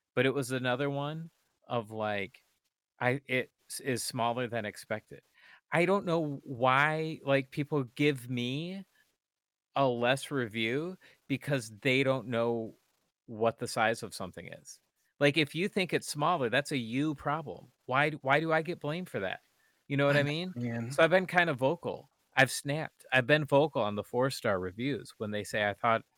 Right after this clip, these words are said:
Speaker 1: it was sma-, or it's smaller than expected."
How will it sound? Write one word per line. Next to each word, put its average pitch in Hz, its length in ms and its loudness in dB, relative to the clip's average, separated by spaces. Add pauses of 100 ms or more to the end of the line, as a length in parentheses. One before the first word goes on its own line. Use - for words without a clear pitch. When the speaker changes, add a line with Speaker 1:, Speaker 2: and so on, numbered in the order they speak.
(120)
Speaker 1:
it 127 160 -2
was 107 180 -4
sma-, - 300 -8
or 110 180 0
it's 107 180 -6
smaller 120 360 2
than 107 160 0
expected." - 480 -8